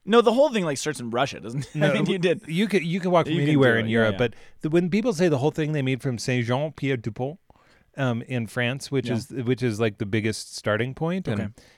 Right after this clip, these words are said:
Speaker 2: and it's seven hundred and eighty K from there. And we did,
Speaker 1: Kilometers.
Speaker 2: we did, uh, three hundred kilometers.
Speaker 1: Oh, okay.
Speaker 2: So, so we did not do it. Uh,
Speaker 1: So it's like the difference between your Jeep and a Dodge Charger, Challenger.
Speaker 2: <laughs> Yeah,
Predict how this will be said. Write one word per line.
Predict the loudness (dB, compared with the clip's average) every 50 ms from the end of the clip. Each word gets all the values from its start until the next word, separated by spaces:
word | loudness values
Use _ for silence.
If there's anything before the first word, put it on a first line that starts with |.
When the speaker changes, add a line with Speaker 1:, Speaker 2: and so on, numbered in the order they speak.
| _ _
Speaker 2:
and | -6 -4 -4
it's | -4 -2 0
seven | 0 0 2 2
hundred | 0 2 0 0 0
and | -2 -4 -2 -4 -4 -4 -2
eighty | -2 -2 0 0 -2
K | -6 -6 -4 -2 0 0 0 -2
from | -4 -4 -4 -4 -2 0
there. | 0 -2 -2 -2 -4 -6 -8 -6
And | 0 2
we | 2
did, | 4 2 2 0
Speaker 1:
Kilometers. | -2 -8 -10 -10 -12 -12 -12 -6
Speaker 2:
we | -2 -2 -2
did, | 0 -2 -2 -2 -2
uh, | -4 -2 -2 -4 -4
three | -6 -8 -4 -2 -2 -2
hundred | -2 -2 -4 -6 -8 -10 -10 -18 _ _ _
kilometers. | -10 -8 -6 -6 -6 -6 -6 -8 -8 -10 -12 -12 -16 -20 _ _ _ -2
Speaker 1:
Oh, | 0 0 0 0
okay. | -2 -6 -8 -8 -12 -18 _ _ _ _ _ _
Speaker 2:
So, | -4 -2 -2 -2 -2 -4 -6 -6 -8
so | -4 -2 0
we | 0 0 0
did | 0 0 0
not | 2 0 0 0
do | 0 0 0
it. | 0 -2 -2
Uh, | -2 -2 -2
Speaker 1:
So | 0 -2
it's | -2 -2
like | -4 -4 -4
the | -4
difference | -6 -6 -6 -6 -10 -12 -14
between | -14 -10 -8 -8 -6
your | -6 -6 -8
Jeep | -8 -8 -10 -8 -8
and | -10
a | -12
Dodge | -12 -12 -14 -14 -16 -18 -20 _ _ _
Charger, | -18 -18 -16 -16 -16 -18 -18 -20 -20 _ _ _ _ _
Challenger. | -12 -12 -10 -10 -10 -12 -16 -18 -20 _
Speaker 2:
<laughs> | _
Yeah, | -2 -2 0 0 0 2 2 0 2 4 4 4 6 6 6 4 4